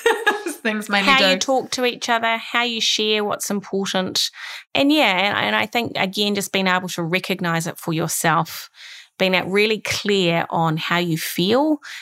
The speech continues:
Speaker 2: and what you want going forward just helps the conversation to be conducive.
Speaker 1: Yeah. Thank you so much, Jackie. And we will put some extra resources on the mental load in the show notes if anyone is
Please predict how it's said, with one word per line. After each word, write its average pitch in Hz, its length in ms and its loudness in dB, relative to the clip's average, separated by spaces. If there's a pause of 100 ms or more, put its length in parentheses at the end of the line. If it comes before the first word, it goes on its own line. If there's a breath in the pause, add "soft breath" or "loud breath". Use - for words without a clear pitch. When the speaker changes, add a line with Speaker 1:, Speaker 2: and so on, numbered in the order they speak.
(160 loud breath)
Speaker 2:
and 170 160 4
what 185 100 2
you 170 160 2
want 208 520 0
going 165 280 2
forward 196 480 0
just - 220 -4
helps - 400 0
the 196 80 -6
conversation 170 680 0
to - 80 -12
be - 140 -4
conducive. - 560 -4 (200)
Speaker 1:
Yeah. 175 320 -8 (200)
Thank 208 180 0
you 226 80 4
so 196 220 0
much, 180 200 0
Jackie. 180 400 0
And 190 160 0
we 240 120 4
will 254 160 2
put - 320 -6
some 185 240 0
extra - 340 -2
resources 165 960 0 (400 loud breath)
on 175 160 2
the 180 60 2
mental 170 340 2
load 160 420 2
in 180 140 0
the 180 80 2
show 160 260 2
notes 247 540 0
if 170 260 -2
anyone 165 560 2
is 165 260 0